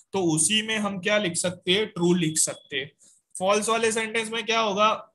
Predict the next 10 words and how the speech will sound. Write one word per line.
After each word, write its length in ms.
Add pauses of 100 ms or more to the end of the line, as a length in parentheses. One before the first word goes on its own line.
(120)
याद 440
रखना, 480 (100)
alwaysly 760
false 520
मतलब 360 (140)
opposite। 680 (640)
False 320
मतलब 280
क्या 200
होगा? 320